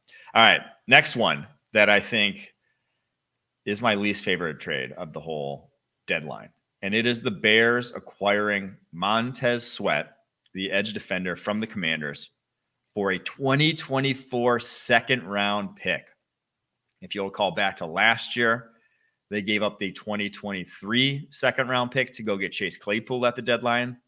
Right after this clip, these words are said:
one of the worst deadline deals you'll ever see, truthfully.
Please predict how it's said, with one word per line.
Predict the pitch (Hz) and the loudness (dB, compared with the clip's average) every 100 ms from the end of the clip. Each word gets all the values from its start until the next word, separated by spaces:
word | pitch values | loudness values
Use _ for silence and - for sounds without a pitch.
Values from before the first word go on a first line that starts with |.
| _ _ _ _ | _ _ _ _
one | 90 95 95 | -8 -4 -2
of | 92 90 85 - - _ _ 101 _ _ _ _ _ _ _ _ _ _ _ _ _ _ | 0 -2 -4 -14 -20 _ _ -20 _ _ _ _ _ _ _ _ _ _ _ _ _ _
the | 101 | -10
worst | 95 101 101 | -4 -4 -2
deadline | 104 98 101 | -2 -2 -2
deals | 95 101 98 | -2 -4 -4
you'll | 92 82 | -6 -4
ever | 87 107 | -4 -4
see, | - 131 127 - _ _ _ | -4 -6 -6 -14 _ _ _
truthfully. | - 127 - 131 123 | -8 -6 -4 -2 -2